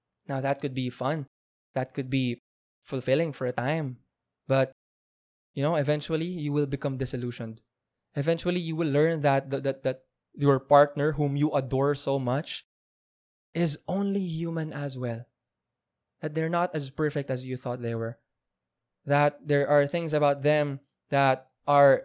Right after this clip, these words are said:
in need as well, just as you are in need. And that you cannot draw from them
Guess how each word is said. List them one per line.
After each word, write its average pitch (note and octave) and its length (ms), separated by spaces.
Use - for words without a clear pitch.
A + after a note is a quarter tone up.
in E3+ 260
need D3+ 300
as C#3 260
well, C#3+ 180
just C#3+ 260
as C3+ 240
you D3 180
are C3+ 200
in C3+ 300
need. B2+ 260
And D3 120
that D3 140
you D3 80
cannot D#3+ 360
draw C#3+ 260
from C#3 280
them C3+ 340